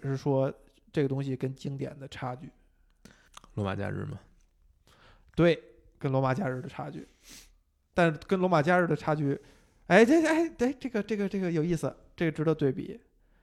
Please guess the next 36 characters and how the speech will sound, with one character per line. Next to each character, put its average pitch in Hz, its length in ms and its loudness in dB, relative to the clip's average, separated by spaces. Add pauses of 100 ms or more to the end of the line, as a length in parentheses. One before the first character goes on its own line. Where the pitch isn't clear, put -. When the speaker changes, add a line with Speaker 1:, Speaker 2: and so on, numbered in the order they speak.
(540)
Speaker 1:
赫 208 200 2
本 139 180 2
的 143 80 -4
部 196 120 -2
分 175 140 0
咱 139 120 -2
们 147 60 -4
就 151 100 6
不 160 100 0
谈 139 240 -4
了， 143 160 -8
是 - 100 -6
吧？ 165 80 8 (260)
<laughs> 311 280 -6
本 175 140 8
质 254 260 6
上 226 100 10 (120)
跟 226 100 8 (420)
看 208 160 6
茱 180 60 4
莉 208 60 8
亚· 196 120 10
罗 175 120 10
伯 202 100 8
茨， 208 180 6 (300)
<laughs> - 400 -8
我 180 140 10
们 196 120 10 (400)
内 214 120 10
心 214 120 6
深 226 160 6
处 208 100 10
的 175 100 6
波 208 200 6
澜 165 220 8
是， 175 220 4